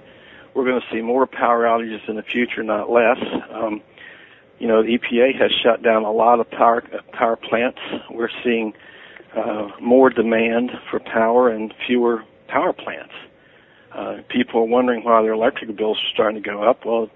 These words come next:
it's, you know, this is one reason why. We're, we're shutting down. There's been a hundred seventy-five coal-fired plants shut down since Obama took office. And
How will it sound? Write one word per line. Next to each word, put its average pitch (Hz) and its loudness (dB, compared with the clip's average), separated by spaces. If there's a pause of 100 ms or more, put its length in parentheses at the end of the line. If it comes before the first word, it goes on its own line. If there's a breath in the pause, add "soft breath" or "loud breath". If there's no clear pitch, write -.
it's, 113 -14 (880 soft breath)
you - -8
know, 110 -2
this 123 -2
is 113 -6
one 120 0
reason 117 -2
why. 135 -4 (200)
We're, 107 -12
we're 113 -8 (140)
shutting 117 2
down. 117 -4 (760 soft breath)
There's 110 -12
been 120 4
a 113 0
hundred 123 2
seventy-five 120 2
coal-fired 123 2
plants 147 -4
shut 104 -2
down 104 -8 (120)
since 113 -10
Obama 123 -2 (120)
took - -8
office. - -10 (800 soft breath)
And 113 -4